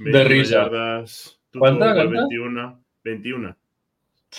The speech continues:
Speaker 2: Algo le,
Speaker 1: Tuvo
Speaker 2: algo,
Speaker 1: igual
Speaker 2: ah.
Speaker 1: veintiuna, veinte, Ben,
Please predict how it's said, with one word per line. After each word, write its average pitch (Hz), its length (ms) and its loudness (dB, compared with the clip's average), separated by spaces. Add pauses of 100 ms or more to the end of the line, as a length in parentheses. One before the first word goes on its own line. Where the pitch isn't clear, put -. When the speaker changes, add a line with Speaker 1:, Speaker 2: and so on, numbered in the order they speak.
(500)
Speaker 2:
Algo 123 240 0
le, 120 100 0
Speaker 1:
Tuvo 123 100 -4
Speaker 2:
algo, 127 260 4
Speaker 1:
igual 123 140 2
Speaker 2:
ah. 123 40 2
Speaker 1:
veintiuna, 127 800 -8
veinte, 117 920 -4
Ben, 117 600 -8